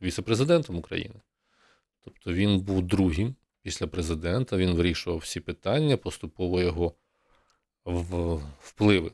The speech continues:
спадали, але він створив владу Зеленського, він був її архітектором.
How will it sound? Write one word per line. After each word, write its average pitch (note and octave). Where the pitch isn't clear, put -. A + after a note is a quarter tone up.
спадали, G2+
але F#2+
він G#2
створив G2
владу F#2
Зеленського, A#2
він F#2
був F#2+
її F#2+
архітектором. B2